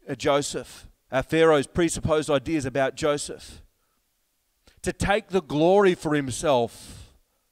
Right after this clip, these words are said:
to find a way to escape and get back to his father. It would have been so easy. But Joseph doesn't act out of self-preservation.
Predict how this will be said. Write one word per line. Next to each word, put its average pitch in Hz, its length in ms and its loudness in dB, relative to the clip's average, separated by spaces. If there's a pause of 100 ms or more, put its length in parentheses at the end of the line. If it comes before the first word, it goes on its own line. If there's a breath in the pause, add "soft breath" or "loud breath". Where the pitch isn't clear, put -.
(340 soft breath)
to 151 100 -8
find 185 360 0
a 170 60 2
way 170 340 0
to 160 180 -6
escape 170 440 -2 (240 loud breath)
and 151 180 -8
get 180 240 4
back 180 300 0
to 180 120 -2
his 156 200 -6
father. 175 640 2 (3000)
It 156 160 -10
would 160 140 -6
have 147 120 -6
been 135 360 -4 (240 loud breath)
so 156 460 -2
easy. 139 500 -6 (2000)
But - 160 -6
Joseph 156 680 -4 (260 soft breath)
doesn't 151 420 0
act 147 400 -4
out 139 160 -2
of 135 100 -4
self-preservation. 127 1160 -4